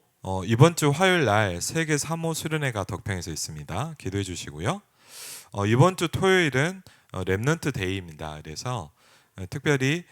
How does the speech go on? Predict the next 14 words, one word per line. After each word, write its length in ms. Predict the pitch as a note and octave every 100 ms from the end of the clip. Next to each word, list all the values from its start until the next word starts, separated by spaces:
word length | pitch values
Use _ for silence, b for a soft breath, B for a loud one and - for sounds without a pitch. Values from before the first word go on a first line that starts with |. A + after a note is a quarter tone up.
| b -
어, 260 | F2 F2 C#2+
이번 300 | G2+ B2 B2+ -
토요일 380 | E3+ G3 F#3 E3
날 140 | C3
렘넌트 440 | F#2 G2 C3 C3+
데이는 420 | G#2 F2+ F2 F2+ E2+
교회에 280 | - B2 C#3+
모여서 500 | F#2 E2+ D#2+ D2+ - _
함께 500 | - C#3 F#2+ G2+ F3 b b b
오전 280 | G2 G#2+ G#2+
열 120 | F2
시 160 | E2+ A#2+
반에 200 | A2+ F#2+
하겠습니다. 680 | F#2 F#2+ - E2 D2 D2+